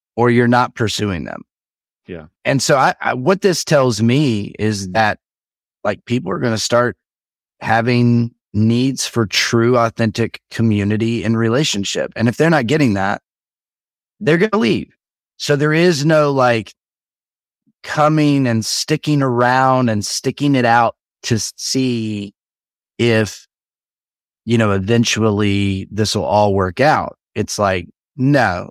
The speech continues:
Speaker 1: like, it's kind of the, uh, Tinder style of the dating world. It's like, we're gonna swipe left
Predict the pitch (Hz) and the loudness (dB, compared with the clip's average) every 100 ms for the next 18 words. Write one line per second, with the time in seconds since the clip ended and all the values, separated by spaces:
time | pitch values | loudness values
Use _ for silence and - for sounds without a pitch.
0 | _ 104 107 90 _ _ _ _ - 120 | _ -4 -2 -4 _ _ _ _ -4 -4
1 | - - 127 117 98 107 110 107 101 98 | -2 0 2 0 0 0 2 2 0 0
2 | 95 90 - _ _ _ - 147 147 131 | -2 -4 -10 _ _ _ -4 0 2 0
3 | 110 - 110 104 104 92 98 113 135 123 | 0 0 2 2 0 -2 -2 0 0 0
4 | 95 90 85 67 67 92 98 98 107 120 | -2 -4 -8 -10 -14 -8 -8 -6 -4 0
5 | 147 147 - 113 110 - 104 101 - - | 0 0 -2 0 -2 -2 -2 -2 -4 -20